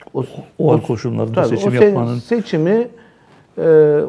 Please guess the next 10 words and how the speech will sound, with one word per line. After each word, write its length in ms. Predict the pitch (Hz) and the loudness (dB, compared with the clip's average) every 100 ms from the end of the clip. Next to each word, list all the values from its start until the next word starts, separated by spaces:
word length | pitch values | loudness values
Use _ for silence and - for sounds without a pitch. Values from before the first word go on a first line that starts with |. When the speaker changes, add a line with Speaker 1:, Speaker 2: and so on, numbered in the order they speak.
| 175 | -4
Speaker 1:
o 100 | 156 | -4
sandığın 560 | - 180 196 226 214 | 0 0 2 4 2
arkasını 600 | - 156 165 196 170 208 | 2 0 0 -2 0 0
getirebilirsek 960 | 214 175 175 190 196 214 190 143 - - | 2 0 2 2 2 0 2 -2 -2 -4
çok 220 | 160 139 | -4 -2
büyük 160 | 143 147 | -2 0
avantaj 420 | 139 120 127 117 | 0 0 0 -2
sağlayacak 480 | - 117 113 113 113 | 0 0 0 -4 -6
bize. 160 | 113 | -4
Yani 240 | 135 180 | 0 0